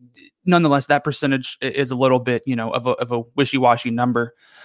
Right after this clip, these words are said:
But two hundred nineteen passing yards, fourteen touchdowns, three interceptions, twenty-four rush attempts, seventy-two yards, and seven rushing touchdowns inside the red zone. So it's, he-, he's getting it done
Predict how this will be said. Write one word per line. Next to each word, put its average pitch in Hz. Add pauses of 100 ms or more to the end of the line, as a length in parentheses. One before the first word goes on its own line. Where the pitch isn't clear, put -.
(220)
But 185
two -
hundred 175
nineteen 143
passing 127
yards, 123
fourteen 160
touchdowns, 131
three 156
interceptions, 127 (360)
twenty-four 175
rush 139
attempts, 135
seventy-two 147
yards, 123
and 151
seven 151
rushing 139
touchdowns 123
inside 127
the 127
red 156
zone. 117 (320)
So 156
it's, -
he-, -
he's 160
getting 220
it 123
done 151